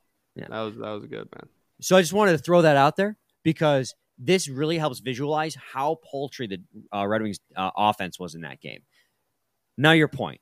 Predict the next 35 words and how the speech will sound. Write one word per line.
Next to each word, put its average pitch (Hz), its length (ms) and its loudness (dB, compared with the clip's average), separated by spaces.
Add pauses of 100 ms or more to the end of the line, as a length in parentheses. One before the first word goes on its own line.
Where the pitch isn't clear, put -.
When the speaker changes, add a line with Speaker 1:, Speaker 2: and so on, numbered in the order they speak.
Speaker 1:
Sorry, 101 360 -4
I 92 60 -6
cut 127 220 -10
you 113 120 -4
off 95 140 -4
with 98 100 -16
the - 60 -18
heat - 160 -12
Speaker 2:
No, 247 300 4
Speaker 1:
map. 175 100 0
Speaker 2:
I - 20 -4
mean, 214 180 0
like, 180 420 2 (800)
man, 127 320 -8
that's 151 180 -6 (100)
brutal. 131 540 -10
That's 95 240 -10
really 156 320 -14
tough. - 320 -10 (680)
Um, 147 640 6 (1000)
I, 160 200 0 (160)
my, 165 260 -2
my 175 140 2
point 233 320 -2
is 151 160 -2
just 156 300 -8
that, 127 280 0 (160)
that 147 240 -2
there's, 170 460 -2 (1500)
okay, 170 300 0
you, 151 280 -2
you 165 160 -6
get 190 220 0
outshot, 160 800 0
like, 131 500 -4